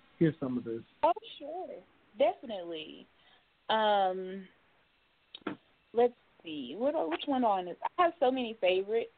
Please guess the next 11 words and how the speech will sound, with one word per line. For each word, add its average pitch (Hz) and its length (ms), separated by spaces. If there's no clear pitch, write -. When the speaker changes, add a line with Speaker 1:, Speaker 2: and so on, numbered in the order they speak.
Speaker 2:
I 202 40
don't 240 140
even 208 220
know 175 140
which 175 160
one 170 160
to 165 80
start 165 340
with. 165 460
Um, 190 840
okay, 240 400